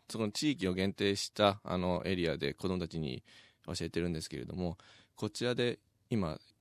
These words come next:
ティートゥエンティーブラストっていう、あの、普及プログラムがありまして、そのプログラムがどういったものか、そして、えー、日本で持ってきてどのように広めればいいのかっていうのを、ことを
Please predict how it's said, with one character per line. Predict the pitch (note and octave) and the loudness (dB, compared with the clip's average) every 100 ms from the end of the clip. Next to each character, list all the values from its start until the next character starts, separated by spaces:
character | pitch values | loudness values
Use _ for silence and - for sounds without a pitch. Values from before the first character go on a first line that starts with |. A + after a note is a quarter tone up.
| - | -4
テ | B2 | -2
ィ | |
ー | |
ト | D3 | 0
ゥ | |
エ | C#3 | -2
ン | |
テ | C#3 | -2
ィ | |
ー | |
ブ | C3+ | 0
ラ | C#3 | 0
ス | - | -2
ト | |
っ | D#2+ | -8
て | - | -2
い | F2 F2 | 2 2
う、 | D#2+ - | 0 -6
あ | E2+ | -6
の、 | E2 | -6
普 | F2 G#2 | -4 -4
及 | - C#3 | 0 -2
プ | C3+ | 2
ロ | D#3+ | 0
グ | D3 | 2
ラ | G#2 | 0
ム | D#2+ | 0
が | D#2+ A1 - | -2 -4 -4
あ | E2 | -4
り | F2 | -4
ま | E2+ | -6
し | - | -8
て、 | - - - - - _ | -10 -12 -12 -20 -20 _
そ | - | -4
の | G#2+ A2 | -2 0
プ | C#3 | 2
ロ | C3+ | 2
グ | |
ラ | G2 | 2
ム | D#2+ | 0
が | D2+ - | -4 0
ど | G2 | 0
う | |
い | G2+ | 0
っ | |
た | - | -2
も | F2+ F2+ | -2 -2
の | F2+ | -4
か、 | - - _ - | -10 -14 _ -16
そ | - | -8
し | F#2+ | -4
て、 | F2 F2 - | -2 -2 -2
え | - D#2+ F2+ | -6 -4 -2
ー、 | |
日 | G#2 | 0
本 | B2+ G2+ | 0 0
で | D#2 - _ - | -2 -2 _ -4
持 | F#2 | -4
っ | |
て | - G2+ | -4 -10
き | - | -4
て | - - - - - | -4 -4 -14 -20 -10
ど | C#3 | -4
の | G#2 | 0
よ | A#2 G#2 | 2 2
う | |
に | C#2+ | 0
広 | E2 F#2+ G2 | -2 0 2
め | G2 | 4
れ | G2+ G2 - | 4 4 0
ば | D#3 | -2
い | B1 G2 | 0 0
い | |
の | F2 | 0
か | - - | -8 -12
っ | - | -10
て | D2+ | -8
い | |
う | |
の | E2+ | -8
を、 | |
こ | - | -10
と | - D2+ | -6 -6
を | - | -6